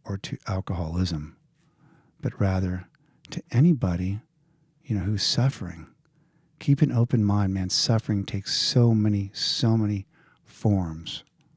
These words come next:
And certainly uncertainty, the fear of the unknown, the fear of, of, of what we're doing or not doing can paralyze so many of us.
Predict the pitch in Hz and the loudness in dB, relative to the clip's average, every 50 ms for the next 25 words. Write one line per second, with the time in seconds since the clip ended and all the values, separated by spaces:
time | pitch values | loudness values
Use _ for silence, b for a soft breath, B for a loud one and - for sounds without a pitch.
0 | _ b b b b b b b b b b b b b - 107 95 - - - | _ b b b b b b b b b b b b b -4 -2 0 0 2 4
1 | 131 127 117 107 104 - - - 120 120 113 - - - - 135 127 - - 107 | 4 4 4 2 0 -2 0 2 2 4 4 2 2 4 6 6 6 6 4 0
2 | - - 90 90 90 90 - _ _ _ _ _ _ _ _ _ _ _ _ _ | -2 -2 -6 -8 -10 -12 -16 _ _ _ _ _ _ _ _ _ _ _ _ _
3 | _ _ _ _ _ _ _ _ _ _ _ _ _ _ _ _ _ _ _ _ | _ _ _ _ _ _ _ _ _ _ _ _ _ _ _ _ _ _ _ _
4 | _ _ _ _ _ - - 92 - - - 123 113 113 110 107 104 95 101 104 | _ _ _ _ _ -10 -8 -8 -6 -2 2 2 4 4 4 4 2 2 0 0
5 | 101 101 98 95 95 101 104 107 104 101 92 90 85 82 - - _ _ _ _ | 0 2 2 2 4 6 6 6 6 4 2 -2 -4 -8 -14 -18 _ _ _ _
6 | _ _ _ _ _ _ _ _ _ _ - 101 - - 120 107 104 101 101 98 | _ _ _ _ _ _ _ _ _ _ -12 -8 -2 0 2 4 4 2 2 0
7 | 95 95 95 - - - - - 98 95 95 - - b b b b b b b | 0 -2 -6 -10 -16 -14 -12 -10 -10 -10 -12 -16 -20 b b b b b b b
8 | _ - 107 107 107 110 107 - - 110 101 98 110 107 107 107 107 104 101 95 | _ -6 -2 0 0 0 0 -2 -4 -6 -2 0 0 2 2 2 2 0 0 0
9 | 95 98 101 107 107 123 107 92 87 90 87 87 87 82 - _ _ _ _ _ | 0 0 -2 -2 -4 -4 -6 -6 -6 -6 -6 -8 -10 -12 -14 _ _ _ _ _
10 | _ _ _ _ _ _ - - 107 101 - - - 117 110 110 104 98 87 87 | _ _ _ _ _ _ -10 -8 -8 -8 -6 -2 0 2 2 2 0 0 -4 -6
11 | 85 - - - - - - 123 120 120 123 120 110 107 110 107 95 87 85 85 | -6 -6 -4 -4 -4 2 4 4 6 6 6 4 4 4 2 2 0 0 -4 -6
12 | 78 80 - - - - | -6 -4 -4 -6 -6 -8